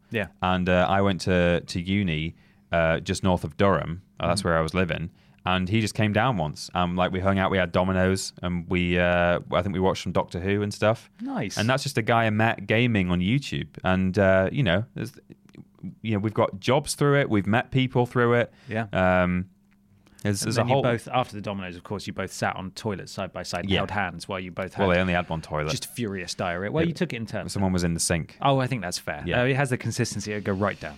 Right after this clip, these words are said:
Speaker 2: Yeah, no, it's fine. But, uh, th-, there's that whole, you know, I think the image that some parents who don't have a, a high opinion of video games have in their minds is someone sitting on their own in the dark, uh,
Speaker 1: Yeah.
Speaker 2: like, with, you know, playing Manhunt or something.
Speaker 1: Mm-hmm.
Speaker 2: But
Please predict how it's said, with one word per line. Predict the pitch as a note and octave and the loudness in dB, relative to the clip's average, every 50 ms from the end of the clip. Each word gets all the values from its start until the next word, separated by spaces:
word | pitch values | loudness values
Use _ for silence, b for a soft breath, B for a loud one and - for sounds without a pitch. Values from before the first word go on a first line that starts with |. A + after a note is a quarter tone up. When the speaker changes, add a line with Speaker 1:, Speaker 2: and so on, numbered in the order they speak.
| - | -2
Speaker 2:
Yeah, | - D3+ G2+ D#2+ F#2+ | 0 0 0 2 2
no, | G#2 F#2 | 2 2
it's | D#2+ D#2 - | 2 0 -2
fine. | - - F#2+ F2 D#2+ D2+ C#2+ - | -2 0 0 0 0 -2 -4 -2
But, | - C3+ C3 | 0 2 4
uh, | C3+ C3+ C3+ C3+ C3+ C#3 - - - | 4 4 4 4 2 -2 -6 -6 -2
th-, | - D3 C3+ | -2 0 2
there's | D3 D#3 C#3 | 2 2 2
that | E3 E3 - | 2 2 2
whole, | C3 C#3+ C#3 C#3 C#3 | 4 4 4 4 4
you | - D3 C#3 | 4 4 4
know, | A#2+ G2 G2+ - - - - - | 4 4 2 0 -2 -4 -2 0
I | A#2+ | 0
think | - D#3+ D3 A#2+ | 0 0 0 0
the | A2+ A2+ B2 | 2 2 2
image | C3 B2+ A#2+ G#2+ F#2+ - | 2 2 2 0 -2 -2
that | - A2 - - | -4 -4 -2 0
some | - A#2 A2 A2+ | 0 0 0 0
parents | G2+ G2 F#2 F2 E2+ E2 E2 E2 D#2 - | 0 0 2 2 2 2 0 -2 -4 -4
who | - F#2 F2 E2+ E2 E2 E2 E2 - - _ F2+ F2+ | -2 0 0 0 0 0 -2 -4 -6 -8 _ -8 -2
don't | - F#2+ F#2 E2 | 0 0 0 0
have | F2 E2+ E2 D#2+ | -2 -4 -4 -6
a, | E2 C#2+ - | -6 -6 -4
a | E2 D#2 | -4 -2
high | D#2+ E2+ E2 | 0 -2 -2
opinion | D#2+ - F2 E2 D#2+ D#2+ | -2 -2 -4 -4 -4 -4
of | D#2+ D#2 | -6 -6
video | E2 D#2 D#2+ D#2+ | -6 -4 -4 -4
games | D#2+ D2+ D2+ D#2 D#2 - | -4 -4 -6 -6 -8 -10
have | - - F#2 F2+ F2 E2 | -6 -2 -2 0 0 -2
in | D#2 F2 | -2 -2
their | E2+ D#2+ D#2+ | -2 -2 0
minds | E2+ F2+ F#2 F2 D#2 D#2 D2+ D2 - | 0 2 2 0 0 -2 -6 -8 -8
is | - E2+ D#2 - | -6 -4 -4 -2
someone | - G2+ F#2+ F2+ F2 E2+ E2 E2 - _ | -2 -2 -2 -2 -2 -4 -4 -6 -10 _
sitting | - - - A2 E2 G2 F#2 | -10 -4 -2 -2 0 2 2
on | F2+ | 2
their | F2 E2+ E2+ E2+ | 2 2 2 2
own | E2 E2 D#2+ D#2+ D#2+ E2 | 2 2 0 0 -2 -4
in | E2+ E2 | -4 -6
the | D#2+ | -4
dark, | D2 F#2 F2 E2 D2+ D2 C#2+ - - - - - _ _ F2 | -2 0 2 2 2 0 -2 -4 -6 -10 -20 -20 _ _ 0
uh, | F2 D#2+ D#2 D#2+ D#2+ - | 0 2 2 0 -2 -4
Speaker 1:
Yeah. | E2 E2 - _ | -8 -12 -10 _
Speaker 2:
like, | F2+ F2 D#2+ D#2+ C#2 | -2 0 0 0 0
with, | F2 F2+ E2+ D2 - - _ _ _ _ | 0 -2 -2 -2 -6 -16 _ _ _ _
you | - A2 | -4 -4
know, | E2+ | -2
playing | - G#2+ G2 F#2+ F#2+ F#2 | 0 0 0 2 2 2
Manhunt | F#2+ G2 F#2 F#2 F2+ F2 E2+ D2+ C#2+ C#2+ | 2 2 2 2 0 -2 -6 -6 -6 -6
or | - - D#2+ | -6 -6 -6
something. | - - D2+ D2+ D2 - D2+ D2+ D#2 D#2+ - | -6 -6 -8 -8 -8 -8 -10 -10 -10 -6 -4
Speaker 1:
Mm-hmm. | D3 C#3 A#2+ B2 G2+ F#2+ - | -2 -2 -2 -2 -6 -4 0
Speaker 2:
But | - G2+ G2 - | 2 2 2 2